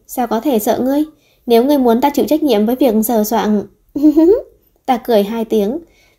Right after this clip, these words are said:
"Vậy chịu trách nhiệm với thân thể ngươi, ta liền đến gặp Phụ Hoàng thỉnh chỉ." Hòa thượng dường như nhẹ nhàng thở ra, sau đó hắn không để ý tới ta, tiếp tục tụng kinh. Đã hết bảy ngày bảy đêm,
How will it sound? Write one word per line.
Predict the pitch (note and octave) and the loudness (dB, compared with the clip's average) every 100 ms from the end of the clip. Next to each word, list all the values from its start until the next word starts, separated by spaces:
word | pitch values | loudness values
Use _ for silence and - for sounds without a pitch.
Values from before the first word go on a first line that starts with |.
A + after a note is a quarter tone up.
| - | -2
"Vậy | C#4+ B3+ C4 B3+ - | 2 4 2 0 -4
chịu | - A#3 | -4 0
trách | E4+ | 0
nhiệm | D#4+ A#3 | 0 -2
với | A3+ | -2
thân | C4 C4 | -4 -4
thể | C4 G#3+ | -2 -2
ngươi, | G#3 B3 B3+ - _ - | 0 -2 -2 -8 _ -4
ta | B3 | 0
liền | A3+ G3+ | 0 0
đến | G3+ | 0
gặp | C4+ C4+ | -2 -2
Phụ | A3 | -2
Hoàng | G#3+ A3+ | 0 -2
thỉnh | G#3+ A3+ G3 | -2 -2 -2
chỉ." | A#3+ F#3+ - _ _ _ _ _ _ _ _ _ _ | -2 -4 -6 _ _ _ _ _ _ _ _ _ _
Hòa | - A#3+ | -4 -2
thượng | G#3 A#3 G#3+ G3+ G3 - | 0 0 2 2 0 -2
dường | A#3 A#3 G#3 | 2 2 2
như | B3 B3 A#3+ A#3 - _ - | 0 0 0 -2 -4 _ -6
nhẹ | C#4 | -4
nhàng | A#3 A#3 A3+ A3+ | -2 -2 0 0
thở | B3 G3+ | 0 -2
ra, | A#3 B3+ C4 _ _ _ | -4 -8 -12 _ _ _
sau | - C4+ | -6 -4
đó | A3 G3+ | 0 -2
hắn | B3 A#3 | -2 -2
không | G#3+ C4 | 0 0
để | A3 | 0
ý | F3 G#3 | 0 -2
tới | A3+ | -2
ta, | A#3+ A#3 A#3+ - _ _ | -6 -8 -10 -16 _ _
tiếp | A3+ - | -6 -4
tục | G3 G3 | -6 -4
tụng | A3 G3+ | -6 -2
kinh. | A3 A3+ - _ _ _ _ _ - _ _ _ _ _ _ _ _ _ - | -4 -4 -8 _ _ _ _ _ -20 _ _ _ _ _ _ _ _ _ -6
Đã | A#3+ A3+ G#3+ C4 | 0 0 2 2
hết | D#4 E4+ | 2 2
bảy | C4 G3+ | 2 2
ngày | G#3+ G#3 | 2 2
bảy | G3+ G3 | 2 2
đêm, | G3+ A3+ A3+ | 2 0 -2